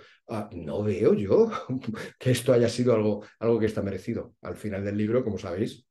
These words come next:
el que tenía razón era Job. O sea, ya está ahí esa idea de que el sufriente no necesariamente se lo, se lo merece. Pero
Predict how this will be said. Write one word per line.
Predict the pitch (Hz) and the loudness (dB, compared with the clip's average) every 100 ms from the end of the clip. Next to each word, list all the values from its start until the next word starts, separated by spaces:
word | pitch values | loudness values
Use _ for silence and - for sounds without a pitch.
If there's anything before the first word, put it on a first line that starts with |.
| - | -16
el | 92 | -12
que | - | -10
tenía | 80 85 | -10 -10
razón | 85 104 131 | -10 -8 -8
era | - | -8
Job. | - 87 | -6 -8
O | - _ _ _ _ | -8 _ _ _ _
sea, | 113 | 0
ya | 120 | 2
está | 143 143 | 2 4
ahí | 147 156 | 6 6
esa | 147 | 4
idea | 131 139 | 4 4
de | 139 | 2
que | 120 | 0
el | |
sufriente | 107 107 131 131 135 | -2 -2 0 0 0
no | |
necesariamente | 127 104 110 110 113 113 120 120 - _ _ | -2 -2 -4 -4 -4 -4 -6 -8 -18 _ _
se | - - | -6 -2
lo, | 98 92 90 - | -2 -2 -6 -8
se | - 104 | -10 -8
lo | 95 | -6
merece. | 90 95 98 - - _ _ _ _ _ _ _ _ | -6 -8 -10 -12 -20 _ _ _ _ _ _ _ _
Pero | 160 160 160 | 6 6 4